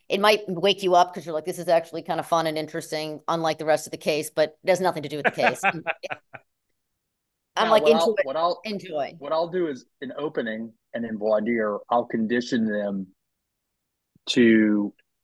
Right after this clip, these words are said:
Speaker 3: to, I'll condition them to watch for the prosecutor creating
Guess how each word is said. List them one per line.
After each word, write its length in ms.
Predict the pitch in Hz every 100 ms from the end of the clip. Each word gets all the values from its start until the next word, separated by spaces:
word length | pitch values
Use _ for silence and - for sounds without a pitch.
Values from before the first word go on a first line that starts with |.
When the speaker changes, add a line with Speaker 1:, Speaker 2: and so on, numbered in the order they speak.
| _ -
Speaker 3:
to, 220 | 123 113 113
I'll 140 | 123
condition 640 | - 127 120 156 156 180 147
them 240 | 135 131
to 120 | 135
watch 440 | 110 120 127 - -
for 580 | 131 117 113 110 110 - _ _ _ _ _
the 80 | 131
prosecutor 1200 | - 139 143 143 156 - 139 127 123 120 117 113 _ _ _ _ _ _ _ _ _ _ _ _ -
creating 840 | - 135 135 139 135 131 123 117